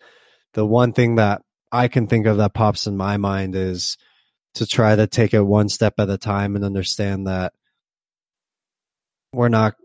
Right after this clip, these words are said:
even, even within this episode, we probably won't have the perfect answer for Lynn or anybody who's in a situation like that. Um, and so it's just, I guess,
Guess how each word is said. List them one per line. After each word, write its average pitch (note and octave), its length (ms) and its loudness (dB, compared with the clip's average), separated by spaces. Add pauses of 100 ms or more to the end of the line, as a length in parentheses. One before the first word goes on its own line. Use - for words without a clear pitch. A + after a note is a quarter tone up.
(140)
even, D3+ 560 4
even C#3+ 340 4
within B2 320 2
this A2+ 180 -2
episode, G#2+ 400 -4
we G2 100 -2
probably G#2 460 -2
won't G2 440 -4
have G2+ 240 -6
the G2 120 -8
perfect G2+ 340 -8
answer F#2+ 460 -6
for F#2+ 560 -6 (600)
Lynn B2 440 2
or G#2 80 4
anybody G2+ 480 2
who's G2+ 240 0
in G#2 440 -2
a G#2 140 -8
situation G2+ 640 -2
like G2 220 0
that. G#2 320 0 (720)
Um, F#2+ 500 -2 (1000)
and A#2 180 0
so A2+ 240 4
it's - 260 -2
just, - 440 -4 (1120)
I A2+ 80 -2
guess, A2 500 0